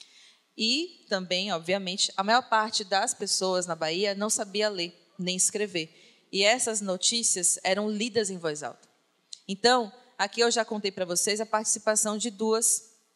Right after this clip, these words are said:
mulheres. Uma senhora, com sessenta anos, e uma menina com dez anos de idade, que fez a sua manifestação política por meio de uma poesia.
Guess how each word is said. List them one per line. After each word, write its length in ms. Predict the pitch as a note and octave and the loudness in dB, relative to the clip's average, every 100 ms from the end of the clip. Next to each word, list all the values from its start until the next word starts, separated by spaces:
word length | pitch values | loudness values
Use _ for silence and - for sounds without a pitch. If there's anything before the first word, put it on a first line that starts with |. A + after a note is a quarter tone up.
| _ - | _ -8
mulheres. 640 | A3 G#3+ F#3 D#3+ E3 - - | 0 4 4 2 -2 -4 -6
Uma 420 | A#3+ A#3 G3 E3+ - _ - | -2 0 0 -4 -12 _ 0
senhora, 640 | - A#3+ G#3 F#3+ G3+ C#4+ - - | 4 4 6 8 6 2 -10 -10
com 100 | - | -4
sessenta 360 | F#3+ F3+ F3+ G#3+ | -2 -2 -2 0
anos, 320 | G#3 G3+ - | 0 -2 -4
e 40 | - | -4
uma 100 | B3 | -4
menina 320 | C4 B3+ A3 | -2 -2 -2
com 100 | A3+ | -2
dez 200 | G#3+ A3 | -4 -2
anos 120 | G#3 | -2
de 60 | G#3 | -2
idade, 380 | G#3+ F3 E3+ - - _ _ | 2 2 0 -8 -16 _ _
que 140 | - - | -8 -8
fez 400 | - A3+ A3 A3 | -4 0 2 2
a 80 | A3+ | 2
sua 260 | - G#3+ | 2 0
manifestação 800 | G#3+ A3+ D4 D4+ B3+ B3 A3+ G#3 | -2 -2 -4 -4 -4 -2 -2 -2
política 600 | G3+ C4 B3+ A3 - - - _ _ _ - | 0 0 0 -2 -6 -6 -18 _ _ _ -2
por 160 | C4+ A#3 | 0 2
meio 360 | G#3+ G3+ G3+ - _ _ | 0 0 -2 -8 _ _
de 80 | G#3+ | -2
uma 100 | G#3 | 0
poesia. 560 | G#3 A#3 G#3 A#3 G3 | 2 2 2 2 0